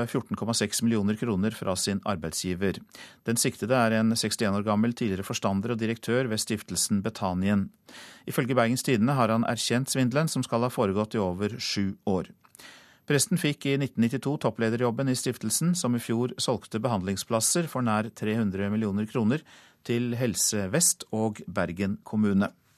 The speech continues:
Bare ett år etter at Bjarkøy og Harstad kommuner ble slått sammen, tar øyfolket til orde for løsrivelse igjen. Lokkemiddelet for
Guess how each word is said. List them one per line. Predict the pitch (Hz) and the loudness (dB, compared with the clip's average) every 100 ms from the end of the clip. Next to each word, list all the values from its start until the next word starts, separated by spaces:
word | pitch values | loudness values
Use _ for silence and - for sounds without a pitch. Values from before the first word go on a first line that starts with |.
| _ _ _ _ _ _ _ _ _ - - - - - - - | _ _ _ _ _ _ _ _ _ -18 -16 -16 -18 -20 -20 2
Bare | 220 190 196 185 | 6 6 6 4
ett | 175 | 4
år | 180 175 | 4 4
etter | 175 165 175 | 4 0 2
at | 151 - - 160 | 0 -2 -4 -2
Bjarkøy | 139 160 131 - 123 143 - | 2 2 2 2 2 2 2
og | 131 | 0
Harstad | 143 - 120 113 | 0 0 0 0
kommuner | 135 135 104 120 | 2 2 4 2
ble | 117 113 | 2 0
slått | - - | 0 -2
sammen, | - 110 170 208 | 2 2 4 2
tar | - 135 151 | 2 2 2
øyfolket | 165 139 101 117 113 - 143 151 | 2 0 0 0 -2 -4 -4 -2
til | |
orde | 143 107 123 | 0 0 0
for | - 180 - | 0 0 2
løsrivelse | 202 151 95 95 101 98 - 139 | 4 4 2 2 4 4 4 4
igjen. | 120 78 - _ _ - - - - | 4 2 -4 _ _ -20 -20 -6 0
Lokkemiddelet | 165 135 135 139 165 | 2 2 2 2 0
for | - 135 | 4 2